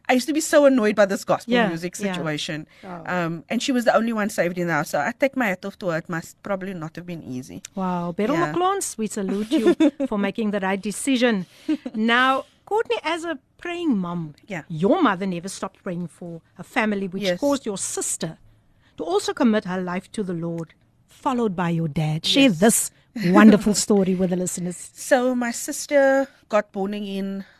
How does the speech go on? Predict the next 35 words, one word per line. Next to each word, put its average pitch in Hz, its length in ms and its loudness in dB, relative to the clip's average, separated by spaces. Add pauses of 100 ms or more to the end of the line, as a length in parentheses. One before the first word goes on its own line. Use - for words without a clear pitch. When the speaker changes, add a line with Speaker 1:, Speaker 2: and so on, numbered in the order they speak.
(120)
Speaker 1:
um, 160 440 -6 (240)
during 208 300 0
high 180 260 -2
school. 285 260 -8 (260)
Speaker 2:
Mm. 262 260 2 (220)
Speaker 1:
And, 220 340 -2
um, 190 240 0
I 240 60 -10
think - 360 -4
she - 260 -6
got 269 180 0
born 226 160 -4
again 226 460 -6
between 220 540 -4
grade 196 280 -2
eleven 208 360 0
and 208 220 -2
matric, 269 400 -8
somewhere 214 420 -2
around 190 260 -2
there. 190 260 -4 (640)
And, 202 340 2
um, 196 280 0
she - 220 -6
saw, 247 560 0
like, 214 220 -4
the 233 60 -4
move 196 240 -2
of 208 140 -8
God 180 280 2
move 180 200 -6
at - 180 -8
her 170 100 -6
school 185 420 -10
also. 170 340 -12